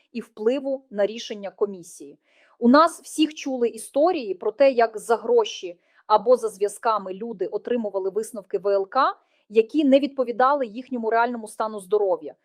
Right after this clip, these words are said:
Хтось купував собі непридатність до служби, маючи абсолютно здорове тіло. А хтось, навпаки, е, з серйозними проблемами зі здоров'ям, е, отримував висновок про придатність,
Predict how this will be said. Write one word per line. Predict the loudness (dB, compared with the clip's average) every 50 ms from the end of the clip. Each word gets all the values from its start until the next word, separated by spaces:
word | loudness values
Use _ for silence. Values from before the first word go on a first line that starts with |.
| _ _ _ _
Хтось | _ -4 0 2 2 2 0
купував | -4 -6 -2 2 2 2 2 2
собі | -2 -8 -10 -6 -4
непридатність | -4 -4 -2 -2 0 2 2 2 2 2 -2 -6 -12 -12 -12 -8
до | -6 -6
служби, | -6 -6 -8 -10 -10 -10 -10 -10 -10
маючи | -6 -4 -4 -4 -4 -6 -6 -6 -8
абсолютно | -8 -6 -8 -8 -8 -8 -8 -8 -10 -8
здорове | -4 -2 0 0 0 0 -2 -8
тіло. | -14 _ -20 -20 -20 -20 -20 -20 _ _ _ _ _ _ _
А | -4 -4
хтось, | -4 -2 0 0 0 0 -2
навпаки, | -4 -6 -2 -2 -2 -2 -2 -4 -8 -12 -12 -10 -10 -12 -12 -14 _ _ _ _ _ _ -2
е, | -2 -2
з | -2 -6 -8 -4 -2 0 0 -2 -2
серйозними | -2 -2 0 2 2 2 2 2 -2 -6 -6
проблемами | -4 -4 -2 0 0 0 0 -2 -6 -8 -8
зі | -10 -12
здоров'ям, | -4 0 2 4 4 2 2 0 -4 -8 -8 -10 -16 _ _ _ _ _ _
е, | -8 -6 -4 -4 -2 -2 -2 -4 -4 -4 -4
отримував | -4 -2 -2 0 0 0 2 0 0 -2 -2
висновок | -4 -6 -6 -8 -10 -8 -6 -8 -8 _
про | _ -4 -2 -2 0
придатність, | 0 0 0 2 2 0 0 -2 -4 -10 -10 -10 -14 _ _